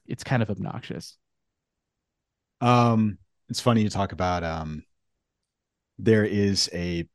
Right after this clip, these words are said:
Speaker 2: PlayStation five game, Sifu, that directly cribs the Oranishi fight. So that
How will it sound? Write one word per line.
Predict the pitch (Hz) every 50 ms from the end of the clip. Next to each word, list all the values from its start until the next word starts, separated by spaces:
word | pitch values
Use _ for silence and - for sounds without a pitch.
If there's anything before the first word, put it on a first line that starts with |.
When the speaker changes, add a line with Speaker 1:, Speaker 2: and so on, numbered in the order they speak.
| _ _
Speaker 2:
PlayStation | - 127 113 - 107 - - 92
five | - - 95 95 92 85
game, | - 87 85 85 82 78 76 73 - _ _ -
Sifu, | - - 175 170 - - 80 - - _ _ _ _ _ _ _
that | - 92 90 85 82 85 - _ _ _ _ _ _ _ _ _ _ _ _ _ _ _ 139 127 - -
directly | - 113 104 95 95 104 107 104 - 117 104 95 - -
cribs | - - - - - 104 98 95 92 87 82 80 - - - - - - _ _
the | 117 98 80 - 92 90 87 85 87 -
Oranishi | 98 98 95 98 95 92 90 85 - 87 78
fight. | - - - - 82 78 69 - - - _ _ _ _ _ _ _ _ _
So | - - - 98 90 90 90
that | 87 87 92